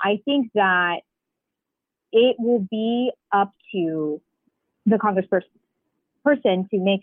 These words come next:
sure that they are, you know, running on a platform, um, advocating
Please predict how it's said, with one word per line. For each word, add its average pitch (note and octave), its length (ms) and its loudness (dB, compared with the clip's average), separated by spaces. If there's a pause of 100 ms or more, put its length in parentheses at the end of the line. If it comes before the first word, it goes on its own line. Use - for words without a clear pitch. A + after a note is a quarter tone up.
(100)
sure F#3 300 2
that D#3+ 380 -2 (380)
they G3+ 540 2 (140)
are, E3+ 520 2 (140)
you F#3 100 -10
know, E3 180 -10 (220)
running F#3+ 680 -2 (160)
on E3+ 180 -6
a E3 160 -8
platform, F3+ 760 0
um, D#3+ 420 -8 (100)
advocating F#3 680 -2